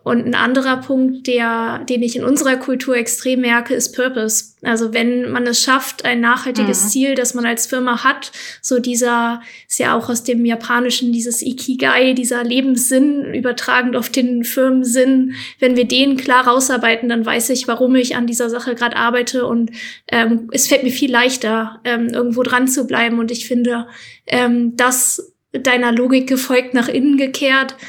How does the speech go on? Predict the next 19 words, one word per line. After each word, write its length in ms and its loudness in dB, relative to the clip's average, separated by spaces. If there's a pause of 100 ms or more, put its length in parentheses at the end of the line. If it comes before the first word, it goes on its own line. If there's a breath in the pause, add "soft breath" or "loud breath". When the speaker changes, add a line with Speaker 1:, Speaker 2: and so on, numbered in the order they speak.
(300 loud breath)
Speaker 1:
ähm, 680 2 (320)
ist 200 0
das 140 2
immer 260 4
wieder 560 2
als, 420 -2
als 260 -2
Leadership 600 0 (880)
zu 240 0
kommunizieren, 1080 0
over 300 2
and 160 2
over 260 2
again, 540 0
so 120 -2
dass 200 -4
man's 220 0
am 100 -2
Ende, 380 -2